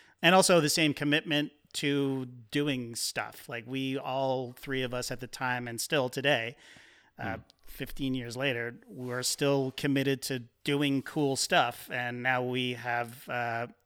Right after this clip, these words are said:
Speaker 1: Lee Ellis and Trey Kirby with us as well, who are equally as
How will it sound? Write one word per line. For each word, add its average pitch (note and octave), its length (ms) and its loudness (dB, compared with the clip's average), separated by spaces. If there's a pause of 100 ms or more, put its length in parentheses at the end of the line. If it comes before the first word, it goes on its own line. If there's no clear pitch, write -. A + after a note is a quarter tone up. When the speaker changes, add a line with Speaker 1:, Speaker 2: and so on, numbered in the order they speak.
(120)
Speaker 1:
Lee B2+ 320 -2
Ellis B2 340 -4
and B2 360 -6
Trey B2 180 -8
Kirby D3 280 -4
with A#2+ 200 -8
us A#2+ 180 -4
as A#2 100 -10
well, C3+ 320 0 (280)
who D#3 120 2
are D#3 100 10
equally F3 480 6
as C#3+ 200 4